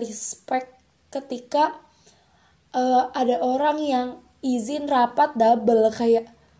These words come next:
gue nggak ngerti sih konsepnya kayak gimana. Apa kalau beneran mindful? Gue sih mendingan lo izin aja sekalian, ntar lo follow up, terus lo datang besoknya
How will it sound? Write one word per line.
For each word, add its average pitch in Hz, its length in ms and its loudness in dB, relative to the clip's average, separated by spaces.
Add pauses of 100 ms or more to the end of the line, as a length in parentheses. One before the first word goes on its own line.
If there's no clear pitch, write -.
(120)
gue 302 160 -8
nggak 302 240 -4
ngerti 285 240 -8
sih 311 160 -10
konsepnya 254 480 -4
kayak 247 220 -4
gimana. 220 420 -6
Apa 247 220 -6
kalau 247 180 2
beneran 226 420 0
mindful? 214 580 -2 (380)
Gue 269 160 4
sih 320 160 -2
mendingan 247 380 -2
lo 226 160 0
izin 226 340 -2
aja 226 220 -2
sekalian, 220 720 -6 (480)
ntar 233 240 0
lo 220 160 4
follow 220 400 0
up, 277 440 -2 (280)
terus 302 240 -4
lo 339 320 2
datang 220 480 0
besoknya 269 640 0